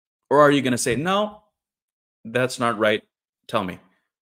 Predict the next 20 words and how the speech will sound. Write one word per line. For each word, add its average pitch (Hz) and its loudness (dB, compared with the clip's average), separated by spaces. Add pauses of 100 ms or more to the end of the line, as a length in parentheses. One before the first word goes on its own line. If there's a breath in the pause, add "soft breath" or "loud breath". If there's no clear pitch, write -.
(580)
Let 120 -2
me 123 -2
ask 113 -4
you 113 -8
specific, - -10
how 135 -4
much 135 -6
are 120 -2
you 110 -6
sleeping?" - -10 (300)
Ask 131 -12
specific - -10
questions. - -8 (640)
Th-, - 2
it's 175 -4
not 185 -2 (180)
rocket 147 -6
<laughs> - -
science, - -6
really, 127 -4